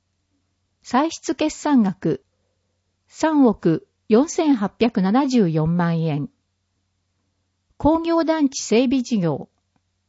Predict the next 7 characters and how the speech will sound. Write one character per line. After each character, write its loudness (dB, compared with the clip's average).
歳 -2
入 -6
決 -4
算 0
額、 -4
零 2
円。 -4